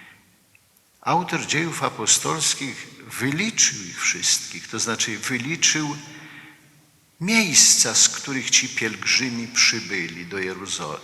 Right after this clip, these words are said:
do Jerozolimy. Byli to zasadniczo Żydzi, którzy na przełomie ostatnich wieków rozproszyli się po całym cesarstwie.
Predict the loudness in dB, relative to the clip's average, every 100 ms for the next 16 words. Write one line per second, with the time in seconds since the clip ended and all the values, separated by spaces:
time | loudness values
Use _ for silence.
0 | -8 -4 -2 -2 -4 -4 -6 -10 -12 -12
1 | -14 -18 -20 -18 -18 -18 -20 -20 -20 -20
2 | -18 2 4 4 0 -2 0 2 4 6
3 | 6 4 -2 0 2 2 4 4 4 2
4 | 2 2 0 -6 -10 -16 -18 -20 -20 -20
5 | -12 -4 0 2 4 2 4 2 4 2
6 | 2 2 2 4 4 4 0 -2 -8 -4
7 | 2 4 4 0 -10 -10 -12 -16 -20 -20
8 | -20 _ _ -20 _ _ _ _ _ -20
9 | -20 -6 4 6 6 2 0 2 4 4
10 | 4 0 2 4 2 0 -2 2 4 6
11 | 4 0 -2 2 4 4 4 4 2 4
12 | 4 2 -2 -6